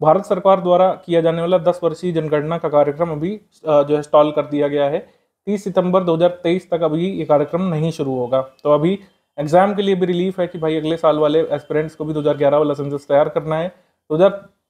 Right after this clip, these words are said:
बाईस तेईस वाला सेंसस आने से पहले तैयार हो लीजिए,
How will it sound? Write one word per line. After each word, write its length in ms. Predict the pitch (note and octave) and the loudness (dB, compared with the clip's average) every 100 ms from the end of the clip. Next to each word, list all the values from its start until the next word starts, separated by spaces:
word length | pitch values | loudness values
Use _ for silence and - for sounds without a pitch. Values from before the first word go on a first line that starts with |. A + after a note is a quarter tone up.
| _ D3+ D3+ D3 | _ -2 2 2
बाईस 320 | C#3+ D3+ F#3 | 4 4 4
तेईस 220 | - F#3+ F#3+ | 0 -2 -2
वाला 120 | F#3+ | -2
सेंसस 320 | F3+ E3+ - | -4 -8 -6
आने 220 | E3 E3+ | -6 -4
से 120 | F3+ _ | -6 _
पहले 260 | D#3+ F3 G3+ | 0 0 -2
तैयार 340 | E3+ D3+ D#3+ | 4 6 6
हो 160 | D#3 D#3 | 2 -2
लीजिए, 340 | D#3 C#3+ E3+ | -2 -4 -6